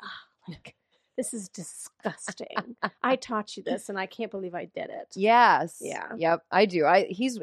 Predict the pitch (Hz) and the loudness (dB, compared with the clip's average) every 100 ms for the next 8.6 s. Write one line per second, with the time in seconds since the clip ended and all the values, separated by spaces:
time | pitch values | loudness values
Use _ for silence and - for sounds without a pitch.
0 | 143 170 202 160 160 151 127 - 135 113 | -6 -6 -8 -4 -2 0 -4 -4 -4 -2
1 | 226 202 180 180 190 - 190 254 240 196 | 2 2 0 -4 -6 -2 0 2 0 -2
2 | - 175 180 170 226 190 175 185 _ 185 | -4 -4 0 4 4 4 -2 -8 _ -16
3 | 185 _ _ 285 359 220 165 - 254 226 | -16 _ _ 6 8 8 4 2 4 4
4 | 202 - 320 359 440 349 147 190 185 180 | 0 -6 -2 -2 -2 -4 0 4 4 4
5 | 175 180 _ _ _ _ _ _ _ 202 | 0 -10 _ _ _ _ _ _ _ -8
6 | 190 175 - 180 165 165 165 147 165 156 | -4 -2 -4 -2 4 4 4 0 0 -2
7 | 165 156 156 160 160 170 180 214 - 226 | 0 -2 -2 -6 0 4 4 6 6 8
8 | 233 226 226 254 254 349 | 10 10 10 8 6 4